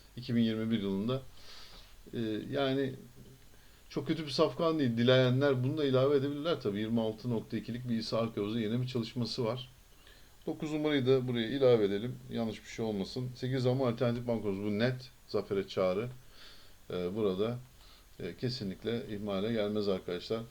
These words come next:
Yani birinciliği çok seven bir safkan. Şu ana kadar Aziz Akdemir güzel ekmeğini yedi. Ee,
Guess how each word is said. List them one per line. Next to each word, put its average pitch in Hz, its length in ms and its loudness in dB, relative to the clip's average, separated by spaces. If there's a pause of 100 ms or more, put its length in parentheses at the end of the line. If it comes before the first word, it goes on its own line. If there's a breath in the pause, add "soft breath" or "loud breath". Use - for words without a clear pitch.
(380 soft breath)
Yani 98 260 -4
birinciliği 110 400 0
çok 127 200 0
seven 110 300 0
bir - 40 -10
safkan. 110 440 -4 (280)
Şu 117 160 -6
ana 104 120 -4
kadar 101 180 -2
Aziz 101 260 -2
Akdemir 101 560 -2 (340)
güzel 104 220 0
ekmeğini 98 420 -4
yedi. 92 300 -6 (640 loud breath)
Ee, 82 360 -4